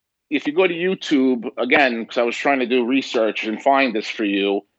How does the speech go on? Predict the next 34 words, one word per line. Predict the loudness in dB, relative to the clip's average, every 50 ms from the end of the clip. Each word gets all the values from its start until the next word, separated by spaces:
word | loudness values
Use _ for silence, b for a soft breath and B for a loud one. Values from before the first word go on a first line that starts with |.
| _ _ 0
luckily, | 2 2 2 2 2 2 2 4 2 2 0 -4 -6 _ _ _ _ _ _ _ _ _ _ _ _ _ _ _ -20
there's | -8 -2 0 0 0 0 -2
a | -4 -4
show | -2 2 4 4 4 4 2
from | -2 -2 -2 -2 0 0
May | 0 0 -2
third, | -4 -2 0 0 0 0 -2 -4 -10 -16 -18 _
two | -14 -12 -10 -6
days | -4 -2 -2 0 -2 -4 -4
after | -4 -4 -4 -4 -6 -6
the | -6 -6
Palladium | -2 0 0 2 2 2 0 0 -2 -2 -4
show, | -2 0 0 2 2 0 -2 -4 -8 _ _ _ _ _ _ _ -4
at | -4 -2
the | -4 -6
Sounds, | -2 2 4 4 4 4 2 0 0
uh, | 0 2 4 4 4 4 2 0 -2 -6 -8 -8
I | -8
believe | -4 -2 -2 -2 -2
it's | -4 -6 -6 -4
the | -2
Elec-, | 0 2 2 0 0 -4 _ _
the | -4 0
Electric | 0 0 0 -2 -4 -10 -10 -4
Factory | 0 2 2 2 0 0 0 2 2 2 0 -2 -6 _ _ _ _ _ _ _ _ _ _ _
in, | -2 0 0 2 2 2 0 -2 -2 -6 _ _ _ _ _ 2
um, | 4 4 4 4 2 0 -2 -6 -8 -10 -12 -4
Philadelphia. | 0 2 2 4 4 4 2 2 2 -2 -4 -4 -4 -4 -4 -6
They, | -4 -4 -4 -4
they | -4 -4 -4 -4 -2
did | -2 -4 -6 -4
two | -4 -4 -2
days | 0 0 2 2 0 0 0
later, | 2 2 4 4 4 4 2 2 0